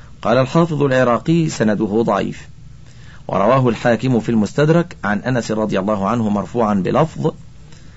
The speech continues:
"من رزقه الله امرأة صالحة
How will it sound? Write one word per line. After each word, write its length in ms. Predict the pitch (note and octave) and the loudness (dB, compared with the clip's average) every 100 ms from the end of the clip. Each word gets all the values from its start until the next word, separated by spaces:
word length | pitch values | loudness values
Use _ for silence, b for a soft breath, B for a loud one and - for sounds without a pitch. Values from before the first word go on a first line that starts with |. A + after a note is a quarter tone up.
| B B B | B B B
"من 80 | - | 0
رزقه 520 | G#2+ G#3+ G#3 D#3 D3 | 2 2 0 0 2
الله 260 | B2 C#3 C3+ | 4 4 4
امرأة 440 | A#2+ D3 C3 B2 | 2 2 2 0
صالحة 540 | A2 A2 A2 D3 F3 | 0 0 2 2 2